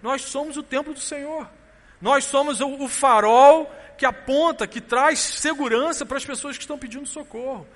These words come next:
Nós temos que ser o local de abrigo, de refúgio, de oração, de perdão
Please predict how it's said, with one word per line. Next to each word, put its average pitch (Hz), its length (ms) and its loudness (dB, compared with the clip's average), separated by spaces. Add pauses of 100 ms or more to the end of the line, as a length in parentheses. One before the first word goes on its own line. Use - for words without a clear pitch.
(240)
Nós 240 380 0
temos 330 300 -4
que - 120 -10
ser 269 240 -4
o 294 120 -2
local 247 380 0
de 233 120 -2
abrigo, 214 580 -4
de 226 140 -6
refúgio, 208 680 -8
de 156 100 -12
oração, 226 640 -4 (240)
de 190 140 -8
perdão 220 680 -4